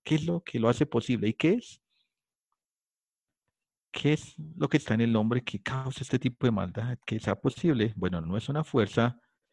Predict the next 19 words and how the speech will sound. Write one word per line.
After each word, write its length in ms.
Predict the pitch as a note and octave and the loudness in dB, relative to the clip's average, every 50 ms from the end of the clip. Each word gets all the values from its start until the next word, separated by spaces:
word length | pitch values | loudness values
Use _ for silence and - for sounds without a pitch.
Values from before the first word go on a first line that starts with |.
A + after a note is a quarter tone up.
| _ _ _ _ _ - | _ _ _ _ _ 2
no 80 | A2+ | 2
es 100 | A2+ - | 2 4
una 120 | C3 B2+ B2 | 4 4 6
energía, 760 | B2 A#2+ A2+ A2+ - C3 C3 C3 C3+ C3+ C#3+ D3+ D3 - _ _ - - _ _ | 6 4 4 4 4 6 6 8 8 6 4 2 0 -2 _ _ -20 -20 _ _
no 100 | A#2+ A#2+ | 4 4
es 200 | A#2 - - - | 4 2 -2 -2
un 260 | C3 B2+ B2+ C3 B2+ | -2 -2 -2 -4 -4
tipo 280 | - - B2+ - - B2+ | 0 0 0 2 2 0
de 60 | B2 | 0
psicología 880 | - B2 - - A#2 G#2 G2+ G2+ - B2+ B2 C3 C3+ C#3+ D3+ D#3+ E3 D#3+ - - - _ | 0 0 2 4 6 6 6 6 6 6 8 8 8 8 6 4 2 0 -6 -14 -6 _
o 80 | G#2+ A2 | 2 4
una 180 | A2 A2 A2 | 4 4 2
condición 420 | - - A#2+ A2 G2+ - - G#2 G#2+ | 0 -2 -2 -2 -2 -2 -2 -4 -2
social, 720 | - A#2 B2+ - - A#2+ A2 A#2 B2+ C#3 C#3+ B2 - _ _ _ _ _ _ _ | -4 -4 -6 -4 -2 0 0 0 0 -2 -4 -8 -12 _ _ _ _ _ _ _
es 120 | - G2+ - | -8 -2 2
una 120 | A2+ A#2+ | 2 2
persona. 680 | A#2+ - A#2 A2 - - D#3 E3+ C3+ - - - - _ _ _ _ _ _ _ _ _ _ _ _ _ _ _ _ _ _ _ _ _ _ _ _ _ _ _ _ _ _ | 2 2 -2 -2 -2 -2 0 0 -2 -4 -6 -10 -14 _ _ _ _ _ _ _ _ _ _ _ _ _ _ _ _ _ _ _ _ _ _ _ _ _ _ _ _ _ _
El 140 | G#2 G2+ F#2+ | -2 -2 0
mal 460 | F#2+ G#2+ C#3 D#3 C3+ G#2+ A#2+ D3 | 2 2 2 2 2 0 -2 -4